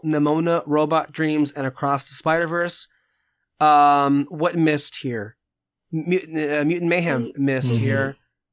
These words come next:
Speaker 1: Um, Wish also missed, but nobody
Speaker 3: No,
Speaker 1: was
Speaker 3: doesn't.
Speaker 1: sad about
Speaker 3: <laughs>
Speaker 1: that. <laughs> Nobody was sad about that. Um, Elemental made it in, which only goes to
Speaker 3: Yeah.
Speaker 1: reinforce the strength of Pixar.
Speaker 2: Have you seen
Speaker 1: Um,
Speaker 2: it yet?
Speaker 1: no, I was actually <gasps> asking David if we should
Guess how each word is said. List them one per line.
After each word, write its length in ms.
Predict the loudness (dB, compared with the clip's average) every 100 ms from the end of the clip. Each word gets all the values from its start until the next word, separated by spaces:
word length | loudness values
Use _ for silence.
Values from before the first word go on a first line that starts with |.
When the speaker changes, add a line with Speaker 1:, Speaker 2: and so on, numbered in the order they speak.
| _ _ _ -6
Speaker 1:
Um, 720 | -2 0 0 0 -2 -6 -8 _
Wish 480 | -2 2 2 0 -2
also 320 | 0 0 0
missed, 280 | 0 0 0
but 100 | -2
nobody 300 | -2 -2 0
Speaker 3:
No, 160 | 0 0
Speaker 1:
was 260 | -2 -6
Speaker 3:
doesn't. 280 | -2 -2 -2
Speaker 1:
sad 240 | -2 0 2
about 280 | 2 2 0
Speaker 3:
<laughs> 0 |
Speaker 1:
that. 240 | -6 -8 -14 -20 -20 _ _
<laughs> 520 | -4 -2 -2 0 2 2
Nobody 340 | 2 2 0
was 160 | 0 0
sad 220 | 0 0
about 260 | -2 -2
that. 240 | -2 -4 -4 -14 -20 -20 -12 0
Um, 300 | 2 2 2
Elemental 480 | 2 4 2 2 0
made 180 | 0
it 80 | 0
in, 260 | -2 -4 -8 -10
which 220 | -6 -4
only 240 | -2 0 2
goes 260 | 0 -2
to 80 | -2 -2
Speaker 3:
Yeah. 60 |
Speaker 1:
reinforce 500 | -2 -2 -2 -2 -4
the 120 | -6 -8
strength 420 | -6 -2 -2 -2
of 140 | -6
Pixar. 480 | -6 -8 -4 -4 -6 -10 -6
Speaker 2:
Have 160 | -4 -4
you 60 |
seen 180 | -2 0
Speaker 1:
Um, 120 | 2
Speaker 2:
it 80 | 0
yet? 340 | -2 -4 -8 -20 _
Speaker 1:
no, 440 | -4 0 2 2 2
I 140 | 2
was 140 | 2 2
actually 460 | 0 0 0 0
<gasps> 20 |
asking 420 | -2 -2 -2 -2 0
David 280 | 0 -2
if 80 | -2
we 140 | -2 -2
should 240 | -4 -8